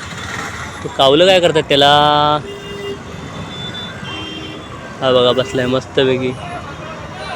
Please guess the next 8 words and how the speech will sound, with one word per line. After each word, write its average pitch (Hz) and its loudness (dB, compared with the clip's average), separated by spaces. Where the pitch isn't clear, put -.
ठाण्याच्या 147 6
तलावपालीच्या 147 6
तलावाच्या 139 6
ठिकाणी 139 2
बसलाय. 143 4
एक 147 6
नंबर 139 4
दिसतोय. 143 2